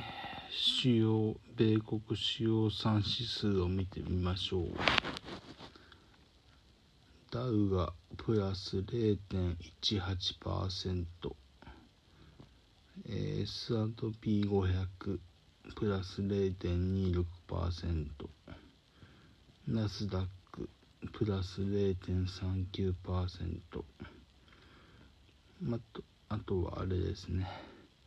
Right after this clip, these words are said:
中小型株の指数、ラッセル二千、プラス零点一六パーセント。うーんと、おかしいですね。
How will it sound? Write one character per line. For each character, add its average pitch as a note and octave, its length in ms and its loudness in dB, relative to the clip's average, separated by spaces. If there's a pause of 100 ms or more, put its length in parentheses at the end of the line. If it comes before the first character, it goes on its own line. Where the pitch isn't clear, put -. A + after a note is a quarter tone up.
(580)
中 G#2+ 500 0
小 G2+ 220 2
型 G2 300 -2
株 F2+ 340 -2
の F2 240 0 (560)
指 - 300 -2
数、 F#2 580 -2 (340)
ラ G#2+ 180 2
ッ G#2 40 2
セ - 320 -4
ル F2+ 60 2
二 F2 320 4
千、 F#2 440 -2 (360)
プ A2 100 2
ラ F#2 160 2
ス - 160 -8
零 F#2+ 300 2
点 E2+ 400 0
一 E2 240 -4
六 F2+ 120 2 (280)
パ E2+ 140 0
ー E2+ 60 0
セ E2+ 140 -6
ン E2+ 180 -4 (120)
ト。 - 60 -14 (2500)
う D#3+ 40 -4
ー - 20 0
ん C3+ 1200 2 (180)
と、 C3 140 6
お A#2 180 0
か B2+ 220 4
し B2+ 280 2
い G#2+ 40 2
で G2+ 140 2
す F2+ 180 -4
ね。 F#2+ 260 2